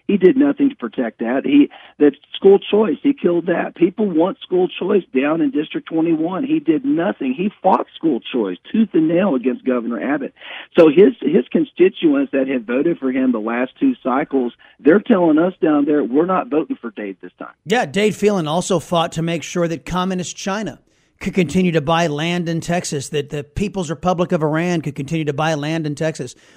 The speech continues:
Speaker 2: that Mother Russia could continue to buy land in the state of Texas. He fought very hard for America's enemies, as did the Democrat Party. You know, I, I'm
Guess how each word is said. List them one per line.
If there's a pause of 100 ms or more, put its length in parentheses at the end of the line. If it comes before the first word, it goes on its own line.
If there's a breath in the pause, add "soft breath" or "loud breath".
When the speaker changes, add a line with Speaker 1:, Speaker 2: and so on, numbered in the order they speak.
Speaker 2:
that
Mother
Russia (300)
could
continue
to
buy
land
in
the
state
of
Texas.
He
fought
very
hard (300 soft breath)
for
America's
enemies,
as
did (260)
the
Democrat
Party. (320 soft breath)
You
know,
I,
I'm